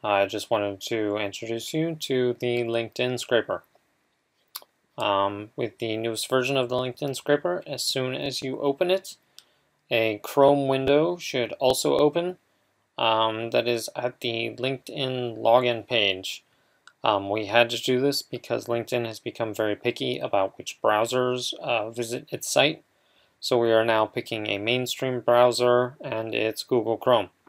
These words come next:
So you will need Google Chrome installed, um, before you will be able to scrape,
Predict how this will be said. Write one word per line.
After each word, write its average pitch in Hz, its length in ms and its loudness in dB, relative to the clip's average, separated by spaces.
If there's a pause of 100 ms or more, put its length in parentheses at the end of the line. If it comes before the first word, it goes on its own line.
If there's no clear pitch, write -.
(500)
So 120 300 2
you 113 180 2
will 117 160 2
need 131 380 0
Google 113 320 0
Chrome 117 340 2
installed, 139 720 6 (240)
um, 113 320 0
before 131 420 4
you 120 160 2
will 117 140 0
be 113 300 -4
able 113 260 -4
to 117 140 -6
scrape, 113 400 2